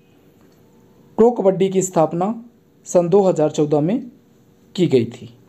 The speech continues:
आगे बात करेंगे फ्यूचर कबड्डी हीरोज। इस लीग में भारत के युवा खिलाड़ियों को तराशने का कार्य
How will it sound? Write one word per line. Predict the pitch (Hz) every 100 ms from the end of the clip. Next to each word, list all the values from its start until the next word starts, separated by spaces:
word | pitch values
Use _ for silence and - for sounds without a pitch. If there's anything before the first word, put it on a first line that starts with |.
| _ - -
आगे | 175 170 202
बात | 190 190
करेंगे | 196 196 196 220 226 _ _ _ -
फ्यूचर | 208 208 240 240 - - _ _ _
कबड्डी | - 190 190 190
हीरोज। | 185 147 127 120 120 - _ _ _ _ _ _ _ _ _ _ _ _ _ _ _ _ _ _ -
इस | 262 254
लीग | 220 196
में | 180 180 247 - -
भारत | 151 160 190 220 226
के |
युवा | 180 180 208
खिलाड़ियों | 208 180 156 160 165
को | 165 190 240 - _ _ _ _ _ _ _
तराशने | 170 165 160 180
का | 156
कार्य | 147 165 202